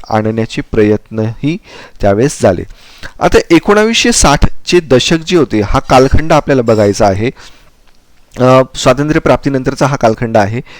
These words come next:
तर बघा, भारताच्या राजकीय परिस्थितीवर परिणाम करणाऱ्या अनेक घडामोडी एकोणावीसशे साठच्या दशकात घडल्या. जसं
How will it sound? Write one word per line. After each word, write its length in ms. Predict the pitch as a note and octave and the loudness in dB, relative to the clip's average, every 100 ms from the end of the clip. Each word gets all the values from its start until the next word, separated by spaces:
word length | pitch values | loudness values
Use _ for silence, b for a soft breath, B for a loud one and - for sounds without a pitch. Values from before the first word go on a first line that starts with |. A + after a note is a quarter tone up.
| B B B B B - | B B B B B 0
तर 80 | D#3+ | 2
बघा, 260 | C3 B2 - B B | 4 2 -2 B B
भारताच्या 600 | A#2+ B2+ C3 E3 F3+ A3+ | 2 4 4 0 0 2
राजकीय 380 | F3 C#3 - F#3 | 2 0 0 -2
परिस्थितीवर 720 | - C#3+ C3 - C3 C#3 C#3+ | 0 2 2 0 -4 -2 -2
परिणाम 500 | - A#2+ A#2 C3 D#3 | 0 0 0 0 -2
करणाऱ्या 540 | F3+ C3+ A#2+ A#2 B2 B2 - | -2 -2 0 0 0 -2 -4
अनेक 340 | A#2+ D#3 F3+ | -4 -4 -2
घडामोडी 540 | B2+ G#2+ G#2+ G#2+ A#2+ C3+ | 0 0 0 -2 -4 -4
एकोणावीसशे 600 | - A2 A#2+ A#2 A#2+ - | -6 -4 -2 -2 -4 -4
साठच्या 520 | C3 - A2 - - D3 | -4 -2 -2 -4 -4 -4
दशकात 480 | A2+ G#2 - A2 | -2 -2 -2 -4
घडल्या. 360 | A2 A2+ F#2 G2 - B B B | -2 -2 -2 -8 -12 B B B
जसं 240 | D#3+ - | 0 2